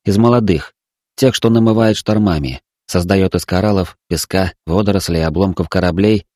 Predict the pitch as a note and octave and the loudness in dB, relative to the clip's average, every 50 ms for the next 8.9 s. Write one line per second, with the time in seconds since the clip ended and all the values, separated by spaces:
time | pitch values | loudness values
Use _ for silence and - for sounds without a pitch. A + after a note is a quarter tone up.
0 | _ - G#2+ - - B2+ - - - A2 - - - F2 - - C#2 C2 - - | _ -8 -8 -2 -2 -4 -2 0 -4 -2 -2 -2 -4 -4 -4 -4 -8 -8 -8 -10
1 | - - _ _ _ _ _ _ _ _ _ _ _ _ _ - A2+ B2 A#2+ A2+ | -12 -20 _ _ _ _ _ _ _ _ _ _ _ _ _ -2 0 0 2 4
2 | C#3+ C#3 - C3 B2 B2 A#2 G#2+ - A#2 - - A2+ G#2 - - A2 G#2 - G#2+ | 2 2 2 2 2 2 2 0 0 -4 -2 -2 -6 -6 -2 -2 -4 -2 -2 -2
3 | G2+ G2+ G2+ - - D2+ C2 B1+ B1+ _ _ _ _ - - F#2 F#2+ F#2+ F#2+ F#2 | -2 -2 -4 -4 -4 -4 -4 -4 -8 _ _ _ _ -6 -2 0 0 2 2 0
4 | F2+ E2+ - - F2+ E2+ - - - G2 G2+ F#2+ F2+ - - - F#2+ F#2 F2 E2 | 0 -2 -2 -2 -2 -2 -2 -2 0 0 0 0 -2 -4 -4 -2 -2 -2 0 0
5 | E2 D2 C2 B1 - _ _ _ _ _ _ _ _ _ _ - - G2+ C3 B2+ | -2 -4 -4 -6 -12 _ _ _ _ _ _ _ _ _ _ -4 0 0 0 0
6 | - - A2 - - A#2+ A#2+ - - G#2 - - G2+ F#2 - - B2 B2+ B2 A#2 | 0 -2 -4 -2 0 0 0 2 0 -2 0 -2 -4 -4 -4 -2 0 0 0 0
7 | G#2+ - _ _ _ - - G#2 G2+ A2 G#2+ - - - C3+ A#2+ A2 G#2+ G#2 - | -2 -6 _ _ _ -6 -4 -2 0 0 -2 -2 0 0 2 2 4 2 0 0
8 | - G2+ G2 - - F#2+ - - F2+ D#2 - D2 C#2+ - - A#2+ A2 G#2 | -2 -4 -4 -4 -6 -8 -6 -4 -6 -6 -6 -8 -10 -10 -10 -12 -14 -14